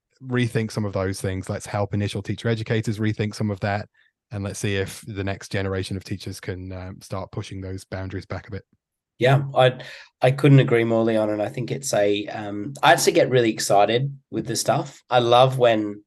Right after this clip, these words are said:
Speaker 2: a, um, when a new idea or a technology or a new, a new innovation comes in and causes us to really question some of those things that we thought were unquestionable.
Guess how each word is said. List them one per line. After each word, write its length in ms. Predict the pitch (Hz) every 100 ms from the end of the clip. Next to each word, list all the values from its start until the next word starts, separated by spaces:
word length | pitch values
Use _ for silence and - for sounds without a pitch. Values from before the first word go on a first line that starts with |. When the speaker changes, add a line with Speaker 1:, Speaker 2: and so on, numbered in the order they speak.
| -
Speaker 2:
a, 400 | 104 98 98 98 -
um, 480 | 107 101 98 98 - - - - - - _
when 200 | 113 123
a 60 | 117
new 240 | 110 113
idea 460 | 113 110 107 107 104
or 120 | 104
a 80 | 101
technology 720 | - - 107 104 104 101 101
or 80 | 101
a 40 |
new, 300 | 101 101 101 -
a 260 | 98 101 113
new 180 | 113 117
innovation 560 | 107 104 101 98 107
comes 320 | 98 107 107 104
in 100 | 98
and 140 | 95
causes 400 | - 113 104 101
us 220 | 98 98
to 120 | -
really 540 | 101 104 98 98 101 - _
question 840 | - - 113 - - 104 98 101
some 220 | - 110 104
of 140 | 98
those 220 | 101 92
things 300 | - 101 90
that 160 | - -
we 80 | 92
thought 300 | - 104 95
were 260 | 101 101 -
unquestionable. 720 | 107 98 110 - 123 120 143